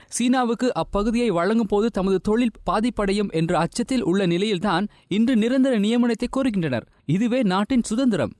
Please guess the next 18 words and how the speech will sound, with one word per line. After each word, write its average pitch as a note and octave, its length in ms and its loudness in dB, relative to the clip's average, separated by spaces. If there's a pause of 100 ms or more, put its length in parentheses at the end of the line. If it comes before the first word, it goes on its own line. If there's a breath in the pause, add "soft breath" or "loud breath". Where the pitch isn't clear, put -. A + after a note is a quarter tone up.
(140)
இந்த F#3 200 0
சம்பவம் B3 460 2
இடம்பெற்ற A#3+ 720 -2
பின்னர் A#3+ 380 0 (140)
ஊடக A#3+ 400 0
ஒழுக்க A3+ 340 -2 (100)
கோவையை G3+ 400 0
பற்றி G#3 300 -2 (160)
பேசுவதில் G3+ 560 0 (300 soft breath)
பிரயோஜனமில்லை. B3 680 2 (160)
அதற்கு G#3+ 340 -2
முன்னரே A#3 420 2
இது E3+ 180 0
குறித்த A#3+ 460 0 (200 soft breath)
முறையான B3+ 520 0
வேலை A3 260 0
திட்டம் B3 320 0
அவசியமாகும். E3+ 600 -2